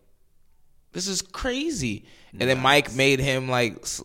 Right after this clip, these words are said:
Speaker 1: suck his nipples and all this crazy stuff, you know?
Speaker 2: Yeah, it's
Speaker 1: And
Speaker 2: really
Speaker 1: all the oral stuff they were doing to each other. I'm like, "Yo, this boy was what? He was seven at the time?"
Speaker 2: Yeah, and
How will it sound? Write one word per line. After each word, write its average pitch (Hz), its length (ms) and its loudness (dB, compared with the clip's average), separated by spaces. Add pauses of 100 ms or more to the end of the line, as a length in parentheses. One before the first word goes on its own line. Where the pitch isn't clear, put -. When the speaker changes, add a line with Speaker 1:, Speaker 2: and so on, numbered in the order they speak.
Speaker 1:
suck 139 320 -2
his 123 220 -2
nipples 147 540 0
and 135 100 -4
all 175 180 6
this 202 140 6
crazy 180 400 8
stuff, 123 320 4
you 127 60 -2
know? 143 300 2
Speaker 2:
Yeah, 110 460 2
it's 139 240 -2
Speaker 1:
And 123 180 -2
Speaker 2:
really 117 160 0
Speaker 1:
all 143 140 6
the 143 80 4
oral 143 420 4
stuff 143 200 0
they 139 100 2
were 139 80 0
doing 143 160 -4
to 151 80 -6
each 151 100 -4
other. 156 140 2
I'm 170 80 -4
like, 156 160 0
"Yo, 143 100 2
this 143 140 -2
boy 160 300 0
was 123 180 -2
what? 110 160 -2
He 131 80 -4
was 120 120 -4
seven 147 280 0
at 180 100 -2
the 196 60 -12
time?" 214 340 -4 (220)
Speaker 2:
Yeah, 113 360 -8
and 147 520 0